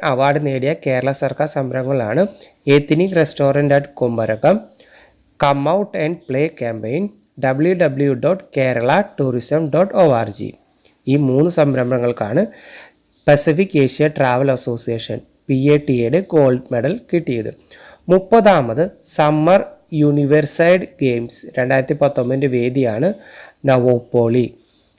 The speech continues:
നവോപോളിയാണ്, ഇറ്റലിയിലെ നവോപോളിയാണ് മുപ്പതാമത് സമ്മർ യൂണിവേഴ്സൈഡ് ഗെയിംസ് രണ്ടായിരത്തി പത്തൊമ്പതിൻ്റെ വേദി. രണ്ടായിരത്തി ഇരുപതിലെ ഐ എസ് എസ് എഫ്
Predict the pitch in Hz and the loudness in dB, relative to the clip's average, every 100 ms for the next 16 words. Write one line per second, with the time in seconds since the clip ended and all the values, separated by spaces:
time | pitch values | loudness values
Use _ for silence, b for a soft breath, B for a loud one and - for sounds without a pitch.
0 | _ 135 143 180 180 196 202 190 113 110 | _ 2 4 4 4 6 6 4 2 -2
1 | 185 220 _ 143 135 180 190 131 139 196 | -4 -6 _ -6 0 0 2 2 0 -2
2 | b b - 123 147 165 185 190 185 127 | b b -4 2 4 4 2 4 4 2
3 | 110 147 214 b b b - 131 - 185 | 2 0 -2 b b b -6 -4 4 4
4 | 180 147 120 175 214 _ - 151 135 135 | 4 2 0 -2 -4 _ -6 -2 0 2
5 | 160 214 - 156 143 135 127 123 - 170 | 2 0 -6 -2 0 0 -2 -4 0 2
6 | 220 - 143 123 127 165 - 151 120 120 | 0 -4 -8 -2 0 0 -2 -2 0 -2
7 | 117 120 117 117 113 147 214 208 113 101 | -2 -6 -4 -4 -2 -2 0 2 0 -4
8 | - _ B B B - 147 175 180 185 | -10 _ B B B -2 2 4 4 4
9 | 180 220 185 123 120 110 113 165 208 b | 2 -2 -2 -2 -2 -2 -2 -2 -4 b
10 | b - 143 185 - - 135 135 147 - | b 0 4 4 2 -8 -4 -2 -2 -2
11 | 123 135 - 143 - | 0 0 0 -2 -2